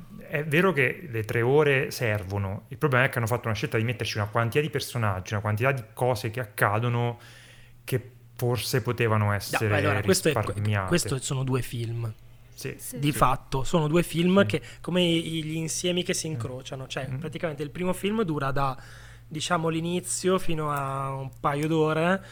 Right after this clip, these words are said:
Speaker 2: il secondo film dura da un'ora fino alla
Speaker 1: Mm.
Speaker 2: fine e più o meno si incrociano, ma l'ultima cinquanta, è come, gli ultimi cinquanta minuti sono come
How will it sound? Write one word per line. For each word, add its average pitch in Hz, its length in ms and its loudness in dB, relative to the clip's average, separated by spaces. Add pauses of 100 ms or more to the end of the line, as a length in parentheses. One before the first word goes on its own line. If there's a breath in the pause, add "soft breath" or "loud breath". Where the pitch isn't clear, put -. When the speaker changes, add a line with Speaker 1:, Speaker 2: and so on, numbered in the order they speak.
(160 loud breath)
Speaker 2:
il 143 100 -8
secondo 165 340 -2
film 175 180 -4
dura 147 220 -4
da 156 160 0
un'ora 170 500 0
fino 139 220 -6
alla 139 80 -2
Speaker 1:
Mm. - 40 -2
Speaker 2:
fine 139 480 -2 (380 soft breath)
e 135 140 0
più 160 100 -2
o 156 40 0
meno 160 180 2
si 160 100 -6
incrociano, 156 540 -2
ma 127 120 -6
l'ultima 131 760 -6
cinquanta, 139 480 -6
è - 120 -6
come, 170 320 2
gli 165 60 -2
ultimi 160 240 -2
cinquanta 156 320 -4
minuti 156 300 -2
sono 139 240 -4
come 127 260 -8